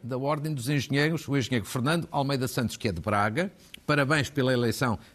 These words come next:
felicidades para o seu mandato. E já agora também, porque é de elementar justiça, uma palavra também para Carlos Mineiro Alves, o atual bastonário, que fez um grande mandato e que cessa funções. Uma palavra também de saudação ao embaixador Nuno Brito, que cessa esta,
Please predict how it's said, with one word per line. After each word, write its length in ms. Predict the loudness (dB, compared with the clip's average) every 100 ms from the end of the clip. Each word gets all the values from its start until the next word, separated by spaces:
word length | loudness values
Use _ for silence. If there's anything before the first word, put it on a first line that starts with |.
| -2
felicidades 600 | 4 4 4 2 0 0
para 100 | -2
o 20 |
seu 140 | 0
mandato. 380 | 0 2 2 0 -6 -4
E 80 | 0
já 120 | 2
agora 220 | 4 2
também, 300 | 2 0 0
porque 200 | 0 0
é 80 | 0
de 100 | 2
elementar 420 | 2 2 0 2
justiça, 380 | 0 0 0 2
uma 100 | 0
palavra 380 | 2 2 4 2
também 320 | 2 2 2 0 -8 -20 _
para 240 | 2 2 2
Carlos 480 | 0 0 0 -2
Mineiro 520 | -2 0 2 2 0 -2
Alves, 420 | -2 0 0 -2 -4
o 100 | -2
atual 300 | 0 2 2
bastonário, 480 | 0 0 2 2 0 -6 -16
que 40 |
fez 320 | 0 0 0 -4 -20 -18 -2
um 140 | 2
grande 260 | 4 2 2
mandato 480 | 2 2 2 0 -6 -6
e 60 |
que 100 | -4
cessa 300 | -2 -2 -2
funções. 440 | -2 -4 -2 -6 -8 -16 -16 -4
Uma 220 | 2 2
palavra 380 | 2 4 4 2
também 320 | 2 2 2
de 80 | 0
saudação 440 | 2 2 4 2 4
ao 120 | 4
embaixador 500 | 4 2 2 2 4
Nuno 280 | 4 4 2
Brito, 340 | 2 2 0
que 80 | -2
cessa 300 | 0 0 2
esta, 260 | 0 0